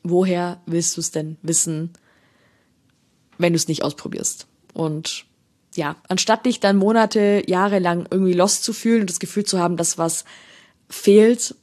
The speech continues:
komm in die Bewegung und versuch rauszufinden, was das Richtige für dich ist. Where is the next?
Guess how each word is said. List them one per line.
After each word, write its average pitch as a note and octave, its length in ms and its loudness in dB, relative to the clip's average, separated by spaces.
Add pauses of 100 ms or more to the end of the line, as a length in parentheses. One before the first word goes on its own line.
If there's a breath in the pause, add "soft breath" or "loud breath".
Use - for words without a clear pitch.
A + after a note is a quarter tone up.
(200)
komm G#3+ 200 4
in G3 80 4
die E3+ 100 -6
Bewegung F#3 580 4
und F3 140 -6
versuch F3 360 -6
rauszufinden, E3 640 -4
was D#3 280 -8
das - 180 -10
Richtige - 300 -10
für - 160 -12
dich - 220 -10
ist. - 260 -10 (520 soft breath)
Where B3 520 -2
is A#3+ 260 -6
the G#3 60 -6
next? A3+ 1300 -4